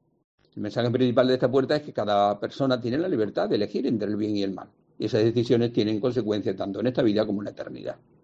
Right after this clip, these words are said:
La puerta del filarete es la puerta principal y central de la entrada,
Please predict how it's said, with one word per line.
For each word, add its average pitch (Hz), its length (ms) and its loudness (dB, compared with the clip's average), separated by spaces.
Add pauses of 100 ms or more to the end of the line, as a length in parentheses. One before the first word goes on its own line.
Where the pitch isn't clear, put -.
(1000)
La 101 100 2
puerta 131 240 6
del 127 140 8
filarete 117 760 0
es 127 100 -6
la 123 80 4
puerta 127 220 0
principal 131 640 0
y - 100 -10
central 127 380 -2
de 131 80 4
la 131 60 2
entrada, 123 440 0